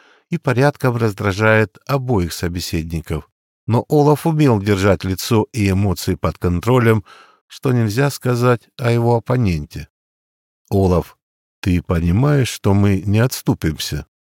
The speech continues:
Даже не скрывая злости, прорычал молодой человек. "Гордон, я последний раз тебе повторяю, мой клан не отдаст тебе этих ребят.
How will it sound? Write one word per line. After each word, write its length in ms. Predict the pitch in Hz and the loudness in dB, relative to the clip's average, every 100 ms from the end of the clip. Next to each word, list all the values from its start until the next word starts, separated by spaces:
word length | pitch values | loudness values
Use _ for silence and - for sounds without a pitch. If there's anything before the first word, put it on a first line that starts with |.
| - | -8
Даже 300 | 87 90 95 | -2 0 2
не 120 | 95 | 0
скрывая 500 | - 104 101 95 87 | -2 0 2 2 2
злости, 460 | 80 113 113 - | 0 -2 -2 -4
прорычал 580 | 92 92 87 90 - 92 | -4 -4 -4 -4 -2 0
молодой 420 | 87 92 95 95 | 0 0 0 -2
человек. 600 | 87 - 107 98 76 - _ _ _ _ _ _ _ _ _ | -4 -2 0 0 -2 -8 _ _ _ _ _ _ _ _ _
"Гордон, 600 | - 95 107 98 82 73 69 _ _ _ | -6 0 0 0 0 -2 -6 _ _ _
я 240 | 87 80 | -4 -4
последний 500 | - 78 - 92 95 | -4 -8 -4 -2 0
раз 260 | 110 92 78 | 2 2 0
тебе 320 | - 73 82 | -6 -4 -4
повторяю, 800 | - 73 - 82 92 123 123 113 _ _ _ | -6 -8 -4 -2 2 2 2 0 _ _ _
мой 260 | 98 90 85 | -2 0 0
клан 500 | - 95 101 98 92 | 0 2 2 2 2
не 100 | 95 | 2
отдаст 460 | 117 117 92 - | 2 0 -2 -4
тебе 260 | - 78 80 | -6 -4 -4
этих 420 | - 95 87 - | -4 -8 -8 -6
ребят. 440 | 87 78 76 - | -6 -4 -6 -8